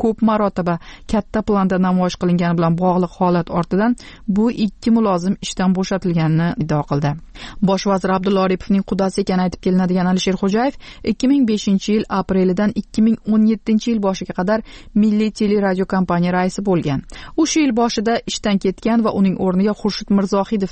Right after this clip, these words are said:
tayinlangandi. Mirzohidov bu lavozimda yarim yil, ikki ming o'n yettinchi yil avgustiga qadar ishladi. Hozir esa Milliy teleradio kompaniyada bo'layotgan kadrlar almashinuvi xususida hamkasbim Abdulla Iskandar hozirlagan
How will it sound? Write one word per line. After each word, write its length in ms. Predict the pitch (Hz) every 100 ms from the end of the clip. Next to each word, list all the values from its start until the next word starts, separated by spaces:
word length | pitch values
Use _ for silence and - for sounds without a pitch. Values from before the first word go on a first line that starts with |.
| 185
tayinlangandi. 640 | 180 180 185 202 208 262 - - - -
Mirzohidov 540 | 214 214 214 - 247 277
bu 100 | 233 240
lavozimda 420 | 214 190 196 202 196
yarim 280 | 208 190 175 160
yil, 100 | - - -
ikki 160 | 208 233
ming 140 | 277 269
o'n 120 | 208
yettinchi 300 | 185 175 175 208
yil 80 | - 202
avgustiga 400 | 214 - 269 165
qadar 200 | 160 170 180
ishladi. 340 | - 151 147 - - - -
Hozir 240 | 202 214 233
esa 160 | 240 277 269 - - -
Milliy 300 | 226 240 240 220
teleradio 400 | 233 233 226 214
kompaniyada 560 | 240 226 233 247 240 220
bo'layotgan 360 | 220 208 208 208
kadrlar 420 | 208 202 202 202 -
almashinuvi 600 | 202 208 208 214 220 226
xususida 320 | - 196 190 196
hamkasbim 440 | 185 185 - 202 - - -
Abdulla 320 | 190 214 220
Iskandar 400 | - 220 214 214 -
hozirlagan 440 | 185 180 175